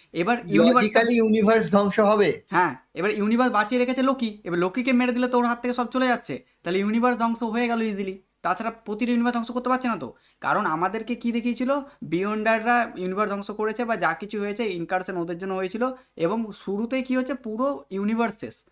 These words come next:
Speaker 1: এবং একটা নতুন প্ল্যানেট ব্যাটল ওয়ার্ল্ড বলে আছে, যেখানে ডক্টর ডুম রাজত্ব করছে বিভিন্ন ইউনিভার্সের। আরে,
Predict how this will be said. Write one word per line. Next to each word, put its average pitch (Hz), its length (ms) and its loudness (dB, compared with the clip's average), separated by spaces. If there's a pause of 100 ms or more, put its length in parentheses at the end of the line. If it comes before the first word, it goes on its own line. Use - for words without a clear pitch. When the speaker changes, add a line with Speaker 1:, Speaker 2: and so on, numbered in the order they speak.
(200)
Speaker 1:
এবং 170 220 -2
একটা 202 180 -6
নতুন 214 420 -6
প্ল্যানেট 202 500 -4 (100)
ব্যাটল 135 460 -4
ওয়ার্ল্ড 185 300 2
বলে 190 140 -2
আছে, 240 280 -4 (260)
যেখানে 170 300 -4
ডক্টর 147 280 -2
ডুম 170 180 -4
রাজত্ব 151 360 -4
করছে 175 280 -6
বিভিন্ন 165 400 -4
ইউনিভার্সের। 156 600 -2 (320)
আরে, 214 220 -2